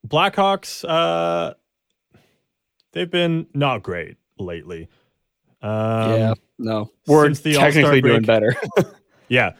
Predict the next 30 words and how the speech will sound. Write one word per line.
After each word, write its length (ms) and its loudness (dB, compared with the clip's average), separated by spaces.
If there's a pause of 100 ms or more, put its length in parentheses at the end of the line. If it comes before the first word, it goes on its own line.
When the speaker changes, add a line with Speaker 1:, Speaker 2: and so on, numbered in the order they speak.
Speaker 1:
since 220 -4
the 120 0
All-Star 300 0
break, 300 -2
they 140 -2
have 120 -2
a 40 -4
win 200 -2
against 580 -4 (120)
Edmonton, 960 -2
Winnipeg, 960 -2
New 120 -8
Jersey, 1040 -2 (600)
Edmonton 500 -6
again. 800 -4 (300)
I'm 260 -10 (100)
ashamed. 800 -8 (340)
And 100 -4
that's 180 0
it. 120 0 (600)
Speaker 2:
<laughs> 800 -14
Speaker 1:
In, 140 0
like, 280 0
one, 140 -4
two, 260 -6
three, 400 -10
four, 180 -18
five, 300 -20
six, 240 -20
seven, 260 -20